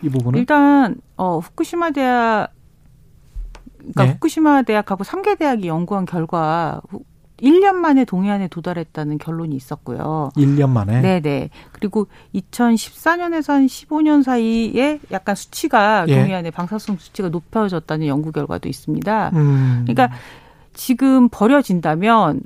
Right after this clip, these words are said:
Speaker 2: 우리 바다에도 미량이지만 어쨌거나
Speaker 1: 그렇죠.
Speaker 2: 네, 방사성 물질의 농도가 올라갈 것이고
Speaker 1: 예.
Speaker 2: 또 삼중수소 같은 경우에는 물 자체가 돼버리기 때문에
Speaker 1: 예.
Speaker 2: 더 빨리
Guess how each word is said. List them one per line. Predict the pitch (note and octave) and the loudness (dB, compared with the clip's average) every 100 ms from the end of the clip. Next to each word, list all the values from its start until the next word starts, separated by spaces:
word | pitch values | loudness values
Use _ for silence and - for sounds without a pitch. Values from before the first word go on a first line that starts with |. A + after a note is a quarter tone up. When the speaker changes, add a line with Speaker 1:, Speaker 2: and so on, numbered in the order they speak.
| - | -4
Speaker 2:
우리 | G#3 A3+ | -2 -2
바다에도 | - E3+ A#3+ B3 G3+ F#3+ | -2 -2 2 2 0 -2
미량이지만 | D#3+ F3+ B3+ A#3 F3+ E3 D#3 D#3+ D#3+ | -4 0 4 4 2 -6 -4 -2 -2
어쨌거나 | D3 - C3+ C#3 D3+ | -2 0 -2 0 -2
Speaker 1:
그렇죠. | C#3+ C#3 | -2 -4
Speaker 2:
네, | E3+ E3 | -4 -6
방사성 | - F3+ G3 - F3+ | -4 -6 -6 -6 -4
물질의 | D#3 D#3 D#3 | -4 -4 -6
농도가 | D#3 E3 D#3+ D#3 C#3+ | -2 -4 -4 -6 -4
올라갈 | F3+ F#3+ F3+ E3+ | -2 -2 -2 -4
것이고 | - - - G#3+ G#3 E3 | -6 -10 -6 0 0 4
Speaker 1:
예. | C3+ B2 C#3 - | 4 2 -2 -8
Speaker 2:
또 | G#3+ | -10
삼중수소 | - G#4 A4+ A4+ - - | -4 -2 0 -2 -4 -2
같은 | D4 C4+ A#3 | 0 0 -4
경우에는 | A3 G#3+ G3 F#3+ G3 C#3+ | -2 -2 -2 -2 -4 -2
물 | F#3+ A#3 | 0 0
자체가 | - D#3 - D#4+ D#4+ | -2 -12 -4 -2 0
돼버리기 | G#3 F3 F3 E3 D#3+ | 0 -2 -4 -6 -6
때문에 | D#3 D#3 G#3 B3+ E3 | -4 -2 0 0 0
Speaker 1:
예. | C#3+ A#2 G2 E2 - | 0 0 -2 -8 -16
Speaker 2:
더 | - G3 - | -4 -4 2
빨리 | C#4+ G4+ F#4 A3 G#3 G#3+ E3 | 2 4 4 2 2 2 0